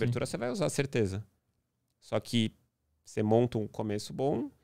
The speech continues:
e na hora, no embate maior, é de criatividade, de cálculo e tal, no meio jogo você vai ter mais dificuldade daí.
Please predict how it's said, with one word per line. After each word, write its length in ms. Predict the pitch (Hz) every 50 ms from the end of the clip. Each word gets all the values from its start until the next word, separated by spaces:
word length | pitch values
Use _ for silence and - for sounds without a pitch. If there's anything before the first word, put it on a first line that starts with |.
| _ _ _ _ -
e 60 | 113
na 100 | 110 110
hora, 280 | 107 110 107 104 101
no 160 | 92 95 98 107
embate 380 | 107 98 104 101 104 - -
maior, 340 | 110 101 98 98 98 98 95
é 80 | 92 95
de 100 | 90 101
criatividade, 800 | - - 95 - - - 143 98 87 92 101 113 113 104 98 95 90
de 120 | 95 -
cálculo 500 | - - - 95 101 110 107 - - 98
e 40 | 95
tal, 320 | - - 98 117 143 190 - - _ _ _ _ _ _ _ _ _ _
no 100 | - 98
meio 200 | 98 101 101 104
jogo 300 | 101 101 104 107 107 113
você 160 | 127 - - 131
vai 160 | 131 127 131
ter 100 | - 131
mais 160 | 127 123 127
dificuldade 460 | - - 127 - 131 135 131 123 120
daí. 260 | - - 151 104 107